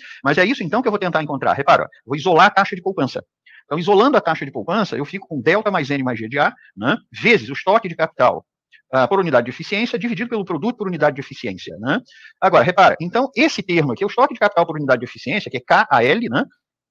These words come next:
sobre o produto por unidade de eficiência, que é Y A L, ou seja, o produto total dividido pelas unidades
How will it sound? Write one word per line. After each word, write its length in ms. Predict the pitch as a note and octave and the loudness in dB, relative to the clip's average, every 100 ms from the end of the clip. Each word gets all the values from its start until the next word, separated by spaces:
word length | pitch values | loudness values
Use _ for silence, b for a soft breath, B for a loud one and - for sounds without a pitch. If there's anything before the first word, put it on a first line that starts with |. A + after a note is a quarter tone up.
| _ - | _ -8
sobre 440 | - A#3+ B3 D4 D4+ | 2 4 4 0 -4
o 160 | - A3 | -6 -4
produto 320 | A3 G3+ D4+ | 0 2 0
por 140 | C#4+ A3+ | -2 -4
unidade 260 | F3+ F#3 | 0 0
de 60 | G#3+ | -2
eficiência, 440 | A3+ - F#3+ - | -8 -6 -6 -4
que 120 | - | -4
é 80 | C3 - | -6 -2
Y 400 | B3+ - B3+ B3 | -4 -2 0 2
A 80 | |
L, 140 | F#3+ B2+ | 4 2
ou 40 | |
seja, 120 | A#2+ A#2+ | -2 -8
o 40 | |
produto 240 | E3 D3+ | -8 -8
total 260 | E3 F3+ F#3+ | -6 -2 -2
dividido 300 | G3 F#3 G#3 | -4 -8 -4
pelas 180 | G3+ G3 | -2 -2
unidades 400 | F#3+ D3 F3 | -4 -2 -2